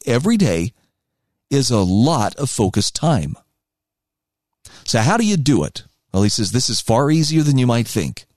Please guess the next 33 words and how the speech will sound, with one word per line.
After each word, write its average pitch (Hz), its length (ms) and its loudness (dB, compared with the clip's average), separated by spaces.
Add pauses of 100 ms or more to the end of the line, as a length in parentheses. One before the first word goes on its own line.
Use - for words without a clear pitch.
(460)
As 95 160 0
long 113 220 2
as 208 120 2
you 208 80 -2
can 185 140 2
make 165 180 2
hard 139 240 0
decisions 127 540 0
and 120 140 2
run 107 180 2
your 156 120 4
own 175 160 2
life 107 320 0
and 131 140 0
refuse 131 500 2
to - 100 -4
live 160 300 0
by 151 160 0
the 156 140 2
expectations 113 760 -2
of 104 80 0
others." 110 440 -2 (1300)
Now, 98 60 2
that 143 180 0
means 156 240 4
you 113 80 2
have 143 320 -2
to 156 80 -8
be 139 180 0
able 117 160 0
to 113 80 0
say 107 220 0
no. 101 500 2